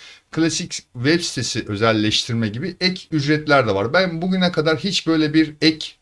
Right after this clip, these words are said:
destek talep almadım. Hep bir şeyi kendim öğrendim. Çünkü WordPress sizlere öyle bir topluluk sağlamış ki,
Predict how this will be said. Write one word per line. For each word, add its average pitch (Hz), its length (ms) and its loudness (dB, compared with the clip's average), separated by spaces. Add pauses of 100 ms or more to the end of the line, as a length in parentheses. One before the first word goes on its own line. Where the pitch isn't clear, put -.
destek 147 420 0
talep 135 300 0 (120)
almadım. 135 600 2 (260)
Hep 180 280 -4
bir 175 120 0
şeyi 156 280 2
kendim 143 420 -2
öğrendim. 92 420 -2
Çünkü 156 420 -6 (340)
WordPress 156 600 -2
sizlere 147 520 -2
öyle 135 360 -2
bir 151 360 -2
topluluk 147 440 0
sağlamış 135 680 2
ki, 90 320 -4